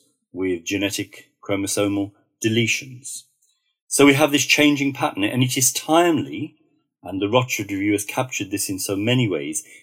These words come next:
it is timely that we look at new ways of capturing the attainment and achievement of children that we now call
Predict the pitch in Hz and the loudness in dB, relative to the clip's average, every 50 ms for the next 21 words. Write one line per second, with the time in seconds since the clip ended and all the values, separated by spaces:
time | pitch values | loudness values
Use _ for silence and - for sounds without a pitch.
0 | _ - - 113 120 117 - - - - 139 139 139 135 135 127 127 123 127 - | _ -6 -4 -2 0 0 0 0 0 2 4 4 6 6 4 4 4 2 2 -2
1 | - - _ _ - 117 117 117 - - - 113 113 110 110 120 131 104 76 - | -12 -20 _ _ 2 2 2 2 2 0 0 2 2 2 4 2 2 2 2 -2
2 | _ - - _ _ _ _ _ _ _ - 98 110 - - 113 117 117 123 131 | _ -20 -20 _ _ _ _ _ _ _ -4 -4 -4 -2 -2 0 0 2 6 6
3 | 139 143 131 107 90 78 73 71 73 76 76 - - - _ _ _ _ _ - | 6 6 6 4 0 -2 -4 -8 -12 -12 -12 -12 -12 -14 _ _ _ _ _ -12
4 | 92 - - - - 113 - - - - 101 98 98 98 95 95 - - 117 123 | -12 -10 -8 -4 -4 -4 -4 -6 -4 -2 -2 0 0 0 0 -2 -2 -2 0 2
5 | 123 117 113 107 104 - 101 90 82 - - 98 95 87 85 82 78 - - - | 2 2 0 0 -2 -4 -6 -8 -6 -6 -2 -2 -2 -2 -2 -6 -8 -8 -12 -14
6 | - - _ _ _ - - 101 - - 120 123 120 110 110 107 104 104 101 104 | -18 -20 _ _ _ -10 -8 -2 0 2 4 4 4 4 2 0 0 0 -2 -2
7 | 101 98 101 101 107 110 110 104 101 104 - - - 85 78 76 73 76 - _ | -4 -2 -2 0 0 2 2 2 0 -2 -4 -10 -8 -8 -6 -6 -8 -10 -12 _